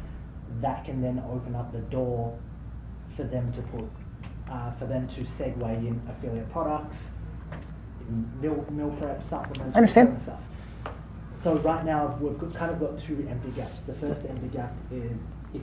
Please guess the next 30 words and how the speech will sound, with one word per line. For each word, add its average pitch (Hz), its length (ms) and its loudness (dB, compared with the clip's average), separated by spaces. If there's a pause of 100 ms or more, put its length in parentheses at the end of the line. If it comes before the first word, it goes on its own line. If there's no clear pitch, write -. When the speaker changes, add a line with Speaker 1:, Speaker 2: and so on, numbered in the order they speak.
Speaker 1:
you 127 80 0
were 135 200 2
us - 220 -4
now, 117 320 -4
you 123 60 -4
had 120 260 -6
two 117 160 -4
hundred 117 300 -4
clients, 113 440 -6 (300)
you 110 60 -6
had 110 240 -6 (200)
a 117 80 -6
three 123 220 -6
million 117 340 2
dollar 117 200 0
run 117 260 0
re-, 117 300 -4
uh, 110 280 -4 (320)
revenue 113 500 0 (160)
sales. 110 460 -4 (960)
How 143 400 -2
do 170 140 -2
you 135 180 -4
begin 123 380 0
to 123 200 -6
enter 120 580 -2
into 127 400 -4
software 123 640 -6
and 120 140 -4
tech, - 340 -6